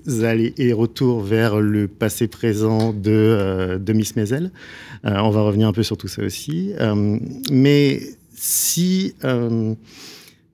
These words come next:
si on devait, pour commencer, euh, dire... On va, on va commencer par cette cinquième saison directement. Est-ce qu'elle est plutôt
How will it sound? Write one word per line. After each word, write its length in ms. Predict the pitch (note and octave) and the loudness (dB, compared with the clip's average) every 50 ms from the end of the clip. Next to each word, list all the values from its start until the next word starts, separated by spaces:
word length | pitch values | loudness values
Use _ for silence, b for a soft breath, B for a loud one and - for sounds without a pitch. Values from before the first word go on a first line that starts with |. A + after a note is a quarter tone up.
| _ _ _ _ _ - - _ - | _ _ _ _ _ -20 -20 _ -8
si 240 | - - D#3+ D#3 E3+ | -6 -2 0 2 4
on 80 | D#3+ D#3 | 4 6
devait, 340 | D#3+ D#3+ D#3 D3 F3 F3 | 6 6 6 6 4 4
pour 340 | E3 - C3 A#2+ A2+ A2+ G#2 | 2 0 -4 -4 -4 -6 -2
commencer, 680 | - C3+ A#2+ B2 B2+ A#2+ - - E3 E3 D#3+ D#3+ D#3 C#3+ | 2 4 4 6 4 4 2 2 2 4 4 4 4 4
euh, 360 | A#2 A2+ A2 G#2+ A2 G#2+ G#2+ G2+ | 4 4 4 4 4 2 2 0
dire... 680 | G2+ G#2 A#2+ B2 C#3+ D#3 E3 E3 D3+ B2 A2+ G#2 G2 F#2+ - - - - - - - E3+ | -2 0 2 4 4 4 4 4 4 4 2 2 0 -4 -6 -12 -20 -20 -12 -8 -4 -2
On 60 | D#3+ | 2
va, 160 | A2+ A#2+ G2 F#2+ A#2 | 2 2 0 0 -2
on 80 | A#2+ G#2+ | 0 2
va 100 | A#2+ B2 | 2 4
commencer 260 | - B2 B2 G#2+ - | 4 4 2 2 2
par 140 | - A#2+ - | 2 0 0
cette 140 | - A2 - | 0 0 0
cinquième 240 | A2 F#2+ - G2 | -2 -2 -2 -4
saison 240 | - - G2+ F2+ F2+ | -4 -4 -4 -4 -2
directement. 580 | F2 G2 G2+ G2+ F#2+ - B2 B2+ D3 D#3 D3+ - - | -2 0 0 -2 -2 -2 0 0 0 0 -2 -2 -2
Est-ce 240 | - C#3+ - - - | 0 0 0 0 0
qu'elle 340 | - - C3+ B2+ A#2 A#2+ - - | 0 2 2 2 2 0 -2 -2
est 140 | A#2 G#2+ - | -2 -2 -2
plutôt 600 | - - - C#3 - - - D#3 C#3 C3 C3+ | -2 -4 -4 -4 -4 0 0 2 2 2 0